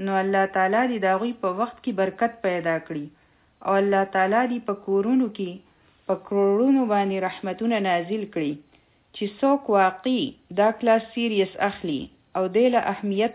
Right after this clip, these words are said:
ورکوي، او الله تعالی دې د هغوی هم شوق پیدا کړي چې څوک په دې کې رسته دي، او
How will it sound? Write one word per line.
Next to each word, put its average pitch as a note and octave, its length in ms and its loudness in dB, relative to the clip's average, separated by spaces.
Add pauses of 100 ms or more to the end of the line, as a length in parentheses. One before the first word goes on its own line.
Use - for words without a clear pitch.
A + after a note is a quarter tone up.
(100)
ورکوي، E3+ 440 -4 (640)
او F#3+ 80 2 (100)
الله G3 200 4 (140)
تعالی G#3+ 260 4 (120)
دې B3+ 120 2 (380)
د - 0 - (140)
هغوی A3 220 2 (120)
هم D4 60 6 (180)
شوق D4 200 4 (140)
پیدا F#3 300 4 (120)
کړي E3+ 180 -6 (580)
چې G#3+ 80 -4 (120)
څوک C4 180 4 (100)
په G#3 140 4
دې B3 180 2
کې G#3 180 -2
رسته B3 320 -4 (140)
دي، C3+ 100 -4 (880)
او G3+ 60 2